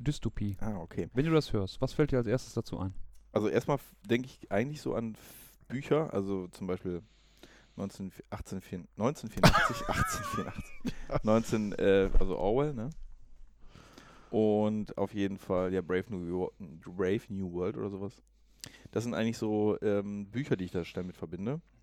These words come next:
Speaker 2: weil man ja häufig versucht, eben auch über Literatur oder Film oder sonstige, ähm, Techniken sozusagen solche Szenarien zu verarbeiten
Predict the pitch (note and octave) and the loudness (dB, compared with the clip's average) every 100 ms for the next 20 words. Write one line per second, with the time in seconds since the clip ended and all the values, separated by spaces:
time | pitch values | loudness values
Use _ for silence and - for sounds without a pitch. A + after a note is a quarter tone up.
0 | _ _ _ _ _ _ _ - - G2+ | _ _ _ _ _ _ _ -16 0 4
1 | G#2 G2+ F#2 F#2+ - - F#2 G2 - F#2+ | 4 2 0 -2 -4 -10 -8 -8 -6 -4
2 | F#2 E2+ F2 F2+ - - - - - - | -4 -4 -6 -6 -12 -20 -20 -20 -16 -4
3 | G#2+ G2+ F#2+ F2+ F2 - B2 A#2+ A2+ G2 | 2 4 4 0 -6 -2 4 6 6 2
4 | F#2+ F2+ F2 F2 F2 - B2 A#2 G#2 F2+ | 0 2 2 -2 -2 0 2 0 -4 -4
5 | F2+ F2 F2+ - - G2+ - G2 G2 F#2 | -2 -2 -6 -12 -12 -12 -8 -4 0 0
6 | F#2 - - F#2+ F2+ F2+ F2+ F2+ - - | -4 -10 -18 -10 -8 -8 -12 -16 -20 -20
7 | - - - - - - - - - - | -20 -20 -20 -20 -20 -20 -20 -20 -20 -14
8 | - A2+ A2+ A2 B2 A2+ B2 - - G2 | -8 -4 -2 0 0 0 -2 -10 -14 -14
9 | - G2 F#2+ F#2+ G2+ G2 F#2 F#2+ F#2+ F#2 | -10 -2 0 0 -2 -4 -6 -6 -4 -4
10 | F2+ - F2+ F2 G2 F#2 - G2 F2+ F2+ | -6 -6 -4 -4 -4 -8 -10 -12 -6 -4
11 | F#2 E2+ D#2 | -4 -4 -8